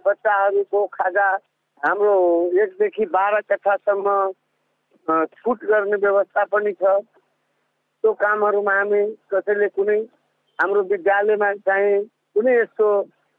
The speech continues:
प्रकारको अप्रिय कुरा नहोस् भनेर हामी एकदम ध्यान दिन्छौँ हजुर। र पढाइ लेखाइमा पनि जुन दिनदेखि चार महिना जति भएको छ जितेर आए हामी, कहिले न कहिले मेरो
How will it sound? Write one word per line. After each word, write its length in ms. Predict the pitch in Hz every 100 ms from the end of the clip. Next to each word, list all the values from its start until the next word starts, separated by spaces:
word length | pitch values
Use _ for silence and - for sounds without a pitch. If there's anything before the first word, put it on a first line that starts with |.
| _
प्रकारको 520 | 180 180 202 202 190
अप्रिय 500 | 202 190 196 196 202
कुरा 260 | - 196 190
नहोस् 440 | 196 190 185 180
भनेर 320 | 165 180 190
हामी 340 | 190 180 185 185 190 _ _ _ 190
एकदम 320 | 180 240 240
ध्यान 340 | 180 185 196
दिन्छौँ 440 | 185 185 160 170 156
हजुर। 140 | 147 147 _ _ _ _ _ _ _ _ 170
र 260 | 165 160 -
पढाइ 260 | 185 196 220
लेखाइमा 480 | 220 196 196 208 196
पनि 480 | 208 214 220 214 220 _ _ _ _ _
जुन 160 | 214 226
दिनदेखि 500 | 226 226 214 208 226
चार 300 | 214 208 214
महिना 300 | 208 214 208
जति 260 | 208 180 208
भएको 400 | 170 185 185 190
छ 100 | 190
जितेर 500 | 165 180 196 196 185
आए 260 | 180 180
हामी, 300 | 175 175 185 208 _ _ _ _ -
कहिले 240 | 240 254
न 100 | 247
कहिले 300 | 240 233 233
मेरो 400 | 220 220 220 208